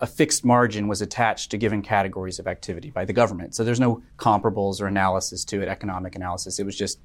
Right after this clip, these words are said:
a fixed rate, right? So with that, you had this inherent certainty locally, which in some sense was nice 'cause you knew what the outcome would be, but you had double taxation in a lot of situations or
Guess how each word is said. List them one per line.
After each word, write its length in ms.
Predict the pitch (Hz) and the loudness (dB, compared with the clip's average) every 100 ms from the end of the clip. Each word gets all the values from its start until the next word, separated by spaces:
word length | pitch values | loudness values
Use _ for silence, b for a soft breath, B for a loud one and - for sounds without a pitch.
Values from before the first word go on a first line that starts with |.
| b b b | b b b
a 60 | - | -8
fixed 380 | - 98 - | -4 -6 -4
rate, 240 | 90 87 73 | -4 -4 -2
right? 260 | 92 98 - B B B B | -2 -2 -6 B B B B
So 420 | - 147 135 120 | 4 6 6 4
with 300 | 123 160 175 | 2 2 6
that, 220 | 147 123 | 6 6
you 100 | 127 | 4
had 100 | 127 | 2
this 160 | 127 123 | 2 2
inherent 600 | 120 110 139 143 117 - - | 2 2 4 4 4 0 -6
certainty 500 | - 160 269 185 110 | 0 4 4 4 2
locally, 420 | 104 98 107 139 | 2 2 2 0
which 200 | 143 113 | 0 -2
in 60 | 101 | -2
some 260 | - 120 | 2 2
sense 260 | 175 92 - | 2 -2 -6
was 140 | 85 | -6
nice 260 | 85 92 131 | -6 -4 -6
'cause 160 | - 101 | -6 -4
you 60 | |
knew 180 | 92 101 | -2 -2
what 140 | 95 | -2
the 100 | - | -2
outcome 320 | 104 139 - 87 | -2 -2 -6 -8
would 140 | 85 | -6
be, 200 | 110 131 b b b | -8 -8 b b b
but 200 | 123 120 | 0 2
you 100 | 123 | 2
had 420 | 117 107 104 98 - | 4 4 4 0 -4
double 300 | 117 120 110 | 2 4 4
taxation 880 | - 113 104 113 107 110 127 123 127 - | 2 2 2 2 2 2 0 0 -4 -4
in 80 | |
a 40 | 107 | 0
lot 200 | 98 98 | 2 2
of 80 | - | -2
situations 680 | 98 107 110 117 175 190 - - | -6 -2 -2 -2 -4 -6 -8 -2
or 460 | 123 127 123 113 | 2 6 4 2